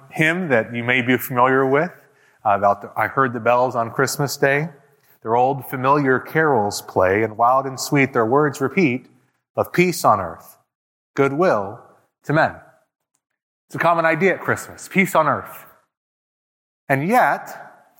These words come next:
the reality is, is not only during Christmas, but the rest of the year, there really is little joy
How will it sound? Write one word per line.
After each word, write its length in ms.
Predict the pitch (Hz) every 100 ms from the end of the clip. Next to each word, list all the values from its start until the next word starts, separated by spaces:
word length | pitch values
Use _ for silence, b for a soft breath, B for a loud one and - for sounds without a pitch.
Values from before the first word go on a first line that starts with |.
| _ _ _ _ _
the 60 | 127
reality 540 | 147 190 226 165 123
is, 200 | 135 135
is 200 | 131 110
not 400 | 131 143 - -
only 400 | - 175 202 147
during 300 | 117 113 110
Christmas, 540 | 107 120 123 - 175 -
but 500 | 110 101 - _ -
the 60 |
rest 320 | 120 151 - 214
of 80 |
the 80 | 139
year, 360 | 98 95 147 - _ _ _ _ _ _
there 80 | 120
really 300 | 123 127 135
is 220 | 180 165
little 260 | 139 117 104
joy 480 | 95 104 98 90